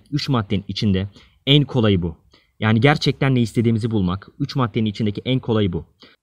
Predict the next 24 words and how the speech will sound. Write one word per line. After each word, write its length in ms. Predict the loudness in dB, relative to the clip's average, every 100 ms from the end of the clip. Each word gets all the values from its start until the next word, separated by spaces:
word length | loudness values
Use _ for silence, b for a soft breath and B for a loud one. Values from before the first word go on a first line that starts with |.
| _ _ _ _ -4
Fakat 280 | 0 0
hala 340 | 0 0 0 0
bulamadıysan, 600 | 0 0 0 -4 -8 -10 -14 -8
ki 140 | -4
olağan 380 | 0 2 2 2
bir 100 | -2
durum, 260 | -4 -6 -8 b b _ _ _ _
önümüzdeki 400 | 0 0 2 0
zamanlarda 680 | 2 2 2 0 0 -4 -6 -4
bu 120 | -2
üç 120 | 0 0
maddeyi 500 | -2 -2 -4 -4 -6 _ -16 -12 -2
detaylıca 460 | 0 2 0 0 -2
açıklayacağım. 580 | -4 -4 -2 -2 -4 -12 _ _
Fakat 360 | -4 -4 -2
benim 160 | -2 0
de 120 | 0
bakış 240 | -2 -6 -8
açısı 220 | -8 -4
kazanmam 420 | -2 0 -2 -2
gerekiyor. 420 | -6 -6 -6 -8 -10 b b b
Bu 100 | -2
yüzden 320 | 0 -2 -4 -4
yorumlara 540 | 0 2 2 0 -2